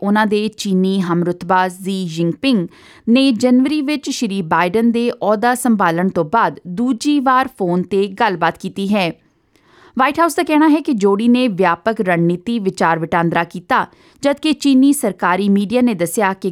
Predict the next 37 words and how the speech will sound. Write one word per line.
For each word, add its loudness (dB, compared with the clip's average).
ਗੱਲਬਾਤ 0
ਸਪਸ਼ਟਤਾ -4
ਅਤੇ 0
ਡੂੰਘਾਈ 2
ਨਾਲ 0
ਹੋਈ। -4
ਵਾਈਟ -2
ਹਾਊਸ 0
ਦਾ 0
ਕਹਿਣਾ 4
ਹੈ 4
ਕਿ -4
ਦੋਵਾਂ 2
ਨੇਤਾਵਾਂ 2
ਨੇ 2
ਵਿਸ਼ਵ -2
ਦੀਆਂ 0
ਦੋ 2
ਸਭ -2
ਤੋਂ 2
ਵੱਡੀਆਂ 0
ਅਰਥ -2
ਵਿਵਸਥਾਵਾਂ 0
ਦੇ 0
ਵਿਚਕਾਰ -2
ਮੁਕਾਬਲੇ 2
ਨੂੰ 6
ਟਕਰਾਅ 0
ਵਿੱਚ -2
ਨਾ 4
ਆਉਣ 2
ਦੇਣ 0
ਦੀ -4
ਲੋੜ 2
ਤੇ -6
ਚਰਚਾ -2
ਕੀਤੀ। -6